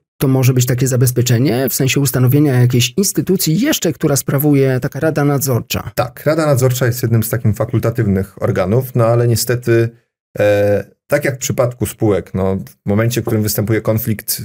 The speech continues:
Speaker 2: żaden organ nie pomaga, tylko, no, sąd i powolne, powol-, może nie powolne, ale powolne młyny sprawiedliwości, o tak bym powiedział.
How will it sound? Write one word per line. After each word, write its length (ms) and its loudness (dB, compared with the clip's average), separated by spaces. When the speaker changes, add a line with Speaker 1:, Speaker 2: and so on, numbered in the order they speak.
Speaker 2:
żaden 400 0
organ 260 0
nie 100 0
pomaga, 380 -2
tylko, 600 -2
no, 420 2
sąd 680 -6
i 120 -2
powolne, 800 0
powol-, 420 -2
może 340 0
nie 160 0
powolne, 580 0
ale 340 0
powolne 340 0
młyny 360 4
sprawiedliwości, 680 -4
o 80 -4
tak 200 -4
bym 100 -4
powiedział. 400 0